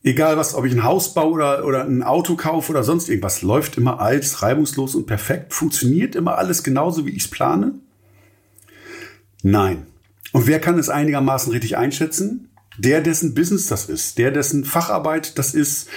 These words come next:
der eine Expertise hat, aber nicht nur das Fachwissen, sondern auch wirklich Erfahrungswerte hat. Von daher die letzte Frage, die ich dann immer sehr gerne stelle,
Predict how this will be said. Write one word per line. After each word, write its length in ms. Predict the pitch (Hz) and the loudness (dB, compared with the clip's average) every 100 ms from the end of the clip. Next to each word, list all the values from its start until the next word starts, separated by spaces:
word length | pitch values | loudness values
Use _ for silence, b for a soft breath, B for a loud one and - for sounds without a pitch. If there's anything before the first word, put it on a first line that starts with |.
| B B B | B B B
der 80 | 127 | 4
eine 100 | 127 | 4
Expertise 680 | - - 117 - 185 180 165 | 2 -2 -2 0 2 2 2
hat, 260 | 165 185 - | 2 0 -2
aber 240 | 110 123 | 0 2
nicht 240 | 120 - 151 | 2 0 0
nur 160 | 131 | 0
das 160 | 110 - | 0 0
Fachwissen, 480 | 151 - 147 - 127 | -2 0 -2 2 2
sondern 240 | 131 131 | 2 2
auch 160 | 123 113 | 0 -2
wirklich 260 | 139 131 | -2 -2
Erfahrungswerte 680 | 110 - 143 156 - 95 92 | -4 -2 2 2 0 -2 -2
hat. 120 | 87 | -2
Von 200 | 123 113 | -2 0
daher 500 | 131 139 156 170 175 B B B B - | 2 2 2 0 -2 B B B B 0
die 80 | 107 | 2
letzte 320 | 135 - - | 2 0 -2
Frage, 280 | 135 123 123 | 0 0 0
die 80 | |
ich 60 | 107 | -2
dann 140 | 120 | 0
immer 180 | 143 139 | 2 2
sehr 140 | 127 117 | 0 0
gerne 260 | 113 110 | 0 -2
stelle, 400 | - 101 101 101 | -2 -2 -2 -4